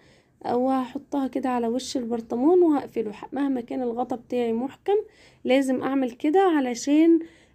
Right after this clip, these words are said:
الليمون بتاعي اضمن انه ما يخشوش اي هوا، هو او الزيتون او اي نوعيه مخلل بنخللها،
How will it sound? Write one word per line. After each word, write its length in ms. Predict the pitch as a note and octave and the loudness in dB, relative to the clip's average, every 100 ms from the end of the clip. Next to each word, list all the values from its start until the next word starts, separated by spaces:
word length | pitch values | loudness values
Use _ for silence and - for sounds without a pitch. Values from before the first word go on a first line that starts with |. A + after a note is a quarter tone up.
| - | -6
الليمون 440 | A#3+ A#3+ B3 D4 | -2 0 2 2
بتاعي 340 | C4+ C#4+ C#4 - | 2 0 -2 -2
اضمن 340 | C#4 C#4 C4+ | -2 0 0
انه 180 | A#3+ A#3 | 0 0
ما 80 | A#3 | -2
يخشوش 640 | A3+ A#3+ A#3 - C#4 C4+ | -4 -6 -8 -6 -6 -6
اي 360 | - C4 B3+ A#3+ | -6 -4 -2 -2
هوا، 300 | A#3+ C4+ C4 | 0 0 0
هو 240 | B3 B3+ | 0 -2
او 200 | - B3 | -2 -2
الزيتون 420 | B3 A3+ A#3 C#4+ C#4+ | -4 -4 -2 -2 -2
او 160 | C4 | 0
اي 160 | D#4 D4+ | 2 4
نوعيه 340 | C#4 B3 C4+ C#4 | 2 0 -2 -6
مخلل 400 | B3 C4 C4 A#3+ | -8 -6 -6 -6
بنخللها، 720 | B3 - A#3+ G#3+ F#3 F3+ | -8 -8 -4 -2 -4 -6